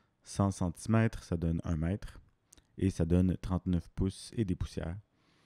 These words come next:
Il y a aussi les fractions impériales. Ici, ça donne trois pieds, trois pouces et trois huitièmes. Ça, c'est très utile, par exemple en construction. Euh, si on veut, euh, par exemple, sept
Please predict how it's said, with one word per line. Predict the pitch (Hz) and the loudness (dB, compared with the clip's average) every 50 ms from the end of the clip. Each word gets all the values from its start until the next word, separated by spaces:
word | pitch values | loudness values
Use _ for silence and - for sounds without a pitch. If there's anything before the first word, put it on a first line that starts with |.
| _ _ _ _ _ _ _ _ _ _ _ _ _ _ _ - - | _ _ _ _ _ _ _ _ _ _ _ _ _ _ _ -6 2
Il | 92 | 4
y | |
a | 98 95 | 6 6
aussi | 98 - - - - - 131 131 131 127 - - _ _ _ _ _ _ _ _ _ _ _ - | 4 4 0 -6 2 4 6 8 8 6 4 0 _ _ _ _ _ _ _ _ _ _ _ 2
les | 113 113 107 | 4 4 4
fractions | - 101 98 - - 123 | 4 2 0 4 6 8
impériales. | 117 110 - 98 90 90 92 98 101 107 104 95 | 8 8 8 6 4 6 4 4 6 6 4 2
Ici, | 90 - - 107 | 0 -2 -6 -8
ça | - - 92 | 0 0 4
donne | 85 90 90 92 92 - _ _ _ _ - | 6 6 6 6 4 0 _ _ _ _ -2
trois | - - - 120 113 110 | -2 0 6 6 6 6
pieds, | - - - 117 113 | 6 4 4 4 4
trois | - - - - 101 92 | 6 2 6 8 6 6
pouces | - - 107 107 107 - - - _ | 8 6 4 4 4 2 -6 -12 _
et | - 110 101 | 0 0 0
trois | - - - 98 95 95 95 | 0 0 0 4 6 6 6
huitièmes. | 87 90 82 - - 87 80 76 76 76 78 85 - _ _ _ _ _ _ _ _ _ _ _ _ _ _ _ _ _ _ _ | 6 4 2 0 0 0 0 0 0 -2 -4 -6 -8 _ _ _ _ _ _ _ _ _ _ _ _ _ _ _ _ _ _ _
Ça, | _ - 110 | _ -2 -2
c'est | 104 - - - | -2 -2 -4 -6
très | - - 117 113 104 98 | -2 4 6 6 6 6
utile, | 98 87 - - 101 104 117 123 127 123 - _ _ _ _ _ _ _ - | 2 -2 -2 0 2 4 4 4 2 0 -2 _ _ _ _ _ _ _ 0
par | 104 95 95 | 0 2 2
exemple | 98 92 101 101 98 104 | 2 2 2 2 4 2
en | 90 | 0
construction. | - - 92 - - - 95 - - - 101 101 123 - _ - - _ _ _ _ _ _ _ _ - - | 2 2 -2 -2 0 -2 -4 -4 0 2 2 2 2 0 _ -14 -20 _ _ _ _ _ _ _ _ -6 -2
Euh, | 85 85 85 82 80 | 0 0 2 0 0
si | - - - - 95 | -2 -6 -2 0 2
on | 90 87 85 | 2 2 0
veut, | 82 87 90 90 92 92 87 | 0 0 0 2 4 4 4
euh, | 87 85 82 82 82 82 80 80 80 80 80 80 78 - - - _ _ - - | 4 4 4 4 2 2 2 2 0 0 -2 -2 -4 -8 -8 -12 _ _ -8 -6
par | 90 85 | -4 -2
exemple, | 85 85 82 90 90 90 - | -2 0 0 0 0 0 -2
sept | - - - - - 87 - _ _ - | -6 -12 -8 0 0 0 0 _ _ -20